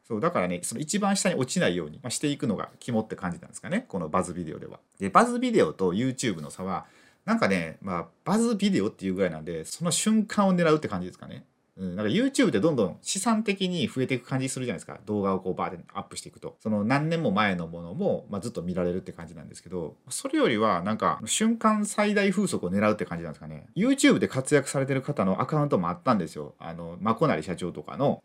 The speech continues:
確かにアカウントね、バズビデオにあったと思うんですけど、全然ね、再生されてなかったんですよね。確かね、まあ、僕が見た感じでも、多くて数千回とかかな。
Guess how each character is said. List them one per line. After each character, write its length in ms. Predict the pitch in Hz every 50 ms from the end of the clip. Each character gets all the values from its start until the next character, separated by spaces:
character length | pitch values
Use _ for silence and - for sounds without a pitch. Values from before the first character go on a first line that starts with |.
| -
確 140 | - 123 -
か 60 | 104
に 60 | 90
ア 100 | 90 101
カ 120 | - 120 117
ウ 40 | 113
ン 40 |
ト 100 | 107 92
ね、 140 | 78 80 78
バ 160 | 78 - 104
ズ 100 | 101 117
ビ 100 | 117 117 95
デ 80 | 92
オ 40 | 76
に 60 | 73
あ 60 | 71 78
っ 60 | - -
た 100 | 110 85
と 60 | 80
思 80 | 76
う 40 | 73
ん 20 | 73
で 60 | 76
す 60 | -
け 60 | -
ど、 160 | - 85 80
全 240 | 76 - - 214 240
然 160 | 226 226 220
ね、 120 | 202 175 117
再 200 | - - 180 180
生 160 | 175 - 180
さ 140 | 170 - 170
れ 60 | 165
て 100 | - 165
な 80 | 95 87
か 60 | 82
っ 60 | -
た 80 | - 69
ん 20 |
で 60 | 67 -
す 20 |
よ 80 | - 82
ね。 240 | 104 120 131 131 - -
確 140 | 185 180 -
か 100 | - 90
ね、 260 | 87 82 80 76 -
ま 100 | - 113
あ、 40 | 104
僕 140 | 98 123 156
が 80 | 185 117
見 100 | 104 127
た 140 | 123 95
感 220 | - - 110 104 98
じ 60 | 95
で 120 | 98 104
も、 560 | 92 87 92 95 90 85 - - 135 156 175 180
多 40 | 180
く 100 | 180 -
て 140 | - 90 -
数 260 | - - 131 131 131
千 240 | - - 135 131 123
回 180 | - 120 123
と 80 | 123 -
か 300 | - - - - - -
か 0 |
な。 200 | - 139 185 226